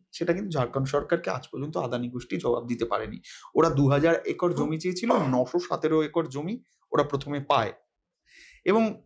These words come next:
তারপর সেই, সেইগুলোকে ঘেরার কাজ চলে, সেই নিয়ে সেই গ্রামগুলোকে বিদ্যুৎহীন করে দেওয়া হয়। সেখানকার গরিব মানুষকে তখন পঞ্চাশ টাকা লিটার দরে কেরোসিন কিনে, আহ, রাতের বেলা, আহ, ঘরে আলো জ্বালিয়ে কা-, মানে ডেইলি লিভিং এর জন্য রাতের বেলায়, আহ,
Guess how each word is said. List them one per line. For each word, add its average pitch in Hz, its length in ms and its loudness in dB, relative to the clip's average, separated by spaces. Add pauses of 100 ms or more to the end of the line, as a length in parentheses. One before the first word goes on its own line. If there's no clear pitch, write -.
(100)
তারপর 214 280 2
সেই, 190 340 0
সেইগুলোকে 170 500 2
ঘেরার 139 420 0
কাজ 156 260 -4
চলে, 147 240 -2
সেই 160 200 -8
নিয়ে 175 240 -8
সেই 151 220 -4
গ্রামগুলোকে 135 520 -2
বিদ্যুৎহীন 151 580 -4
করে 147 180 -2
দেওয়া 139 220 0
হয়। 131 240 -4 (440)
সেখানকার 151 360 0
গরিব 143 320 0
মানুষকে 143 340 -8
তখন 139 300 -4
পঞ্চাশ 131 400 -2
টাকা 139 180 0
লিটার 127 340 0
দরে 131 180 -2
কেরোসিন 135 540 -6
কিনে, 147 380 -4 (260)
আহ, 123 300 0
রাতের 131 320 -2
বেলা, 139 280 0 (320)
আহ, 123 160 -6 (400)
ঘরে 131 280 0
আলো 131 260 -2
জ্বালিয়ে 135 300 -4
কা-, - 240 -6
মানে 117 160 -8 (800)
ডেইলি 170 260 6
লিভিং 180 280 0
এর 190 120 -2
জন্য 180 180 0
রাতের 143 320 2
বেলায়, 160 400 4
আহ, 135 240 -6